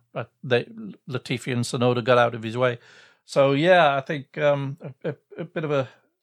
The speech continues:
not a lost opportunity, but it, it, they didn't maximise the chances, and he just, yeah, he,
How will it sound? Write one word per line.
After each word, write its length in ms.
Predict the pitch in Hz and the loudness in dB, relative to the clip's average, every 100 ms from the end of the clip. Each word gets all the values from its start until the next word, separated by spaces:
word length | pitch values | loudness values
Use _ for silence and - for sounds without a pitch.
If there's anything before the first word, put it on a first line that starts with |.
| _ _ _ _ _ _ _ | _ _ _ _ _ _ _
not 140 | 294 160 | -2 0
a 40 | |
lost 400 | 131 156 139 - | 4 6 4 2
opportunity, 600 | 135 - - 143 127 135 | -6 -6 -6 -4 -2 -4
but 240 | 127 135 131 | 2 2 2
it, 160 | 127 | 0
it, 240 | 143 139 139 | -4 -6 -6
they 80 | |
didn't 360 | 139 147 139 151 | -4 -4 -6 -6
maximise 680 | 143 131 131 - 151 120 123 | -6 -6 -6 -6 -6 -4 -4
the 100 | 120 | -8
chances, 480 | - 123 117 135 117 | -8 -10 -8 -14 -12
and 100 | 147 | -10
he 60 | |
just, 240 | 131 127 _ _ _ _ | -8 -10 _ _ _ _
yeah, 260 | - 113 120 | -6 -4 -2
he, 180 | 139 | -4